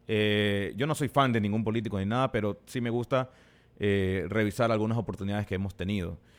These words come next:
Y creo yo que el dinero no, el dinero no debe llegar del Estado únicamente, ni tampoco el, el, el, el,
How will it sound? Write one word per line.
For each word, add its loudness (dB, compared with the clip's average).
Y -2
creo 8
yo 6
que 4
el 2
dinero 0
no, -2
el -2
dinero 2
no 2
debe 4
llegar 2
del 2
Estado -2
únicamente, -8
ni -6
tampoco -4
el, 0
el, -4
el, -6
el, -8